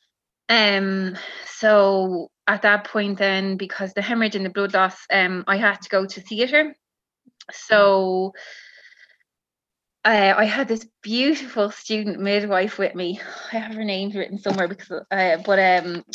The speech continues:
Emily, if she ever, if she remembers, but it was her first ever birth, like,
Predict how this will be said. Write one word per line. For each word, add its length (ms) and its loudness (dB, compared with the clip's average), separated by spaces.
Emily, 520 -2
if 120 -18
she 320 -10
ever, 180 -4
if 180 -6
she 160 -8
remembers, 420 0
but 160 2
it 120 4
was 180 2
her 120 2
first 400 2
ever 280 4
birth, 460 2
like, 240 2